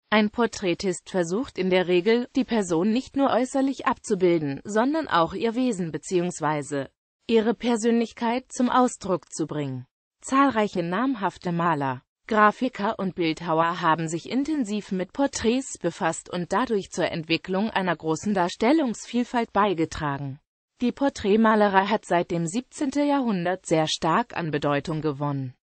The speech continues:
Seit dem neunzehnten Jahrhundert hat die Porträtfotografie die Porträtmalerei ergänzt und ist auch in die Filmkunst als szenisches Element eingegangen.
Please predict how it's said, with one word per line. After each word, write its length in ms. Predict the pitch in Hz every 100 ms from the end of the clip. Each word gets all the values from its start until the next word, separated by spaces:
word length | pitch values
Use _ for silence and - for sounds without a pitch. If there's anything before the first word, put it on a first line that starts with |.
| _ _ -
Seit 300 | 226 226 233
dem 180 | 214
neunzehnten 560 | 196 233 269 302 269 294
Jahrhundert 600 | 285 262 220 170 180 -
hat 160 | 226 -
die 80 | 262
Porträtfotografie 1200 | 277 277 - 180 - 156 175 165 160 - 180 196
die 100 | 247
Porträtmalerei 920 | 277 277 - 185 180 180 175 165 170
ergänzt 440 | 208 214 214 -
und 140 | 190 -
ist 240 | 190 -
auch 180 | 165 -
in 160 | 240
die 120 | 220 208
Filmkunst 800 | - 214 302 339 240 175 - -
als 320 | 185 - -
szenisches 600 | - 190 254 277 285 -
Element 500 | 202 185 175 165 -
eingegangen. 840 | 214 214 160 151 160 160 139 131